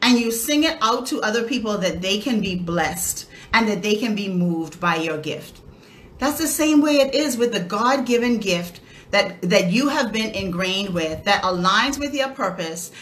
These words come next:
that is given for you to make a difference in this world. So I'm speaking to all the powerful women out there. The powerful women who know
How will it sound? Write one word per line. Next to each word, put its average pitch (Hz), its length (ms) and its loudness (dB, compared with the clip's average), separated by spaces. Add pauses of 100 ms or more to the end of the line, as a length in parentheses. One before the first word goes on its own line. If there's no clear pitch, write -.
that 226 160 4
is 185 160 2
given 220 300 2
for 254 120 -2
you 208 340 0
to 262 80 4
make 214 260 0
a 196 60 -4
difference 180 400 -4
in 180 120 0
this 175 180 0
world. 156 340 -4 (400)
So - 200 2
I'm 285 160 6
speaking 320 340 -2
to 247 100 0
all 208 200 -2
the 180 80 -6
powerful 190 600 -6
women 160 260 -2
out 147 180 -8
there. 165 240 -10 (380)
The 180 100 -2
powerful 262 580 0
women 190 300 -4
who 214 120 -4
know 175 520 0